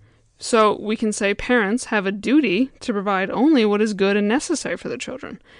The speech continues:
not just whatever the child wants whenever the child wants it. So the point then that Fulton Sheen is making when he says God is good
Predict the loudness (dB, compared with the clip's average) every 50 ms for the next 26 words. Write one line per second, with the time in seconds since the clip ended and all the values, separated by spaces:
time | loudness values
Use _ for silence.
0 | -4 2 4 4 4 4 2 -2 0 0 0 0 0 0 0 -2 -4 -4 -4 -4
1 | -4 -2 -2 -4 -4 -6 -8 -8 -10 -10 -10 -10 -10 -10 -8 -8 -8 -10 -10 -10
2 | -12 -12 -12 -10 -8 -2 2 2 2 2 0 -4 -12 -14 _ _ _ _ _ _
3 | _ _ _ _ _ _ _ _ _ _ _ _ _ _ _ _ _ _ _ _
4 | _ -4 0 2 4 4 6 6 8 8 8 6 4 4 2 -2 -4 -2 -2 -2
5 | 0 0 0 0 0 -2 -12 -20 -20 -20 -20 _ -20 _ _ _ _ _ _ _
6 | _ _ _ _ _ _ _ _ _ _ _ _ _ 0 0 0 0 -2 -4 -2
7 | 0 0 -2 -2 0 0 0 0 0 -2 -2 -4 -4 -4 -4 -6 -4 -2 -2 -2
8 | -4 -6 -18 _ _ _ _ -4 -4 -2 -2 -4 -4 -4 -4 -4 -4 -4 -6 -4
9 | -4 -4 -2 0 0 0 0 -2 -4 -6 -6 -6 -8 -10